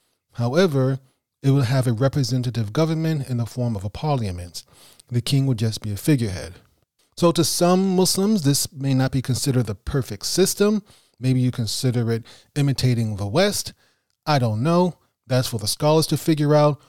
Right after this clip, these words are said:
I can only go by what I can see what the man was trying to do. He was trying to put together a more representative government while still maintaining Islamic law.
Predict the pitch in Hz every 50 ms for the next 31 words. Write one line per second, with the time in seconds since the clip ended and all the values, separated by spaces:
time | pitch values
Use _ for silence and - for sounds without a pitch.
0 | _ _ _ - 131 - 147 135 131 135 139 131 113 123 123 113 120 117 117 107
1 | 110 117 107 104 - _ _ _ _ _ _ _ - 123 117 110 - 120 107 104
2 | 101 - - 143 135 127 113 120 120 123 123 120 120 120 117 - - 131 123 117
3 | 110 - 123 123 160 175 175 175 175 151 - - _ _ _ - 127 117 120 -
4 | - - 165 170 175 180 180 - - 160 - - 151 139 - 151 131 113 131 127
5 | 120 127 123 113 110 120 131 131 117 110 143 160 - 151 135 117 135 135 135 127
6 | - 123 101 101 98 - 143 151 156 160 156 160 160 160 151 - _ - - -
7 | _ _ - 120 131 131 127 120 - - - 143 143 143 143 139 135 127 127 127
8 | 120 - 120 117 113 113 113 113 117 - - - - - 113 104 107 101 98 -
9 | 110 95 90 85 82